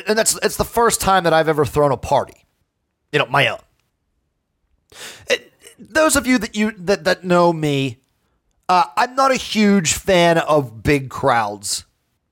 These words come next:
even before the pandemic. I'm not a big fan of that. I'm not a big fan of having a lot of people over the house at once. And,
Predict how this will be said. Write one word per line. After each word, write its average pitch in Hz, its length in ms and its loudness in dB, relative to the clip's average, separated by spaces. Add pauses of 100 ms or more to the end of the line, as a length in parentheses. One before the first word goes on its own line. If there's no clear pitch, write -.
(100)
even 254 200 -2
before 175 300 0
the 131 80 -4
pandemic. 95 600 -10 (1400)
I'm 226 80 -2
not 277 140 2
a 294 40 -4
big 285 140 -2
fan 247 220 2
of 208 80 -2
that. 139 380 0 (720)
I'm 190 100 -2
not 240 120 2
a 247 40 -4
big 247 140 -2
fan 208 220 0
of 185 80 0
having 175 220 2
a 165 40 0
lot 160 140 4
of 147 80 0
people 151 240 -2
over 143 180 2
the 127 100 -2
house 131 340 -2
at 117 100 -12
once. 127 420 -2 (600)
And, 190 280 0